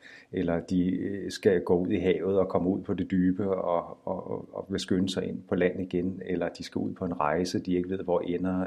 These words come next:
eller, øh, men det kan, det kan vi have, det kan vi tage, øh,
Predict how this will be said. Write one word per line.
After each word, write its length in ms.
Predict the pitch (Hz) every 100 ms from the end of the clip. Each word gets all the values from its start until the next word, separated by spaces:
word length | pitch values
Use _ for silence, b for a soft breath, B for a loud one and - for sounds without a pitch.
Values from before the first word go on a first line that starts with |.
| -
eller, 240 | 82 80 - B B B B B B B B B B -
øh, 240 | - -
men 320 | 80 - 90
det 80 | 92
kan, 120 | -
det 140 | - 95
kan 100 | 101
vi 60 | 87
have, 280 | 87 85 -
det 100 | 95
kan 100 | 98
vi 40 | 95
tage, 320 | - 92 92 - -
øh, 440 | 104 90 87 85